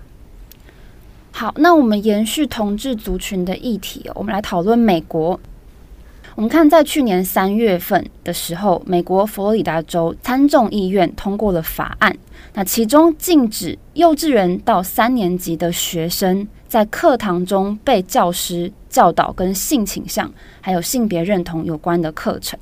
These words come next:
甚至话题也被禁止。好，那这个是包含在一个叫做《家长教育权利法》的法案里面，目的是要加强家长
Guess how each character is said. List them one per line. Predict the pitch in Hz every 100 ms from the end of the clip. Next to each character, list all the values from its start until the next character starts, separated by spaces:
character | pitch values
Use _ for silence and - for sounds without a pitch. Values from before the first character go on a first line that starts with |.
| - - -
甚 | - 269 226
至 | 226 185
话 | - 214 170
题 | - 160
也 | 165
被 | 180 185
禁 | - 180 190
止。 | - - - - - - - - - -
好， | - 185
那 | 302
这 | 302 349
个 | 285
是 | - 302
包 | - 247
含 | 269 226 180
在 | 208 196
一 | 190
个 | 180
叫 | 180 180
做 | 185
《家 | 175 262 285
长 | 294 202 180
教 | - 214 202
育 | 214
权 | - 175 170
利 | 214
法》 | 185 - - -
的 | 170
法 | - 151
案 | - 196 185
里 | 165
面， | 190 185 - - - - - -
目 | 381 311
的 | 294 285
是 | 233 262
要 | 254 226
加 | 220 233 240
强 | 262 180 165
家 | 170 214 208
长 | 214 196